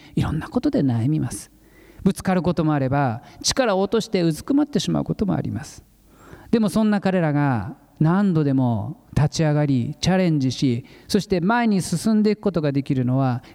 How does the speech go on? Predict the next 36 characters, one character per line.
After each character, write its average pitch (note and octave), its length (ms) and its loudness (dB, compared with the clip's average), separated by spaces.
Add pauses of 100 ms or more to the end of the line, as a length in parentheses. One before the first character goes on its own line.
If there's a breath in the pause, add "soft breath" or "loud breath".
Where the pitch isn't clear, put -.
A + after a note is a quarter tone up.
(260 loud breath)
キ - 240 0
リ D3+ 160 2
ス - 180 -6
ト D3 160 -2
の C3 180 2
ゆ A2 120 -2
え。 - 180 -14 (800 loud breath)
キ F#3+ 160 0
リ A#3 200 2
ス F3+ 60 -6
ト A3 140 0
と G#3+ 140 0
い G3+ 60 2
う G3+ 140 2
宝 F#3 440 2
を D#3+ 60 2
持 D#3 280 2
っ - 200 -8
て G#3 100 0
い F#3+ 40 0
る F3 100 0
が D#3+ 100 0
ゆ D3 140 2
え D#3 60 2
に、 F3 360 0 (800 loud breath)
そ - 140 0
れ G#2 120 0
が F#3+ 280 -2 (160)
実 - 340 -4
現 D#3 180 2
で G3+ 120 -2
き - 120 -14
る - 100 -2
の - 120 -6
で - 120 -20
す。 - 180 -20